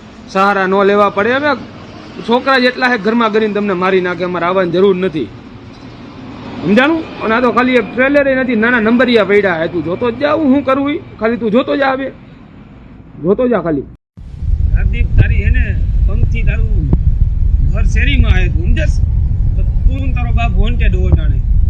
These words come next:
તારા ઘરે ફાયરિંગ કરાવીને મારે કઈ કામ નહોતું, નકર તારા ઘરે આવત, તારા ઘરમાંય કરી જાત બેલ મારીને. અમે ઈ ભાઈ સમજસ? આવ્યો તો ને મારા ઘરે, છોકરા મોકલ્યા તા ને, જો આજ મેં મોકલ્યા તારા પંપે.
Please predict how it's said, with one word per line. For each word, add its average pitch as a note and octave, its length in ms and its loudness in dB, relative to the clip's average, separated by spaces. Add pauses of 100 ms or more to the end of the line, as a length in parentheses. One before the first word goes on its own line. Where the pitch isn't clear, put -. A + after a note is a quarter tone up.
(280)
તારા F#3+ 160 0
ઘરે G#3 240 2
ફાયરિંગ G#3+ 420 2
કરાવીને G#3 320 2
મારે - 140 0
કઈ - 160 0
કામ F3 260 0
નહોતું, - 320 0
નકર - 220 0
તારા E3+ 160 2
ઘરે G3 340 0
આવત, F#3+ 260 0 (680)
તારા - 140 4
ઘરમાંય C4 420 4
કરી A#3+ 220 4
જાત A3 180 2
બેલ G3+ 440 0
મારીને. F#3 320 2 (440)
અમે - 160 2
ઈ - 120 0
ભાઈ - 100 6 (840)
સમજસ? - 420 0 (1500)
આવ્યો C#4+ 220 2
તો E4 120 -2
ને D#4+ 60 2
મારા D4 180 2
ઘરે, C4 220 2
છોકરા D4+ 340 0
મોકલ્યા C#4 320 2
તા C4+ 100 0
ને, B3 60 -2
જો A#3+ 100 0
આજ A#3+ 120 0
મેં A3 160 2
મોકલ્યા G3 460 2 (200)
તારા G3 160 2
પંપે. G3 400 4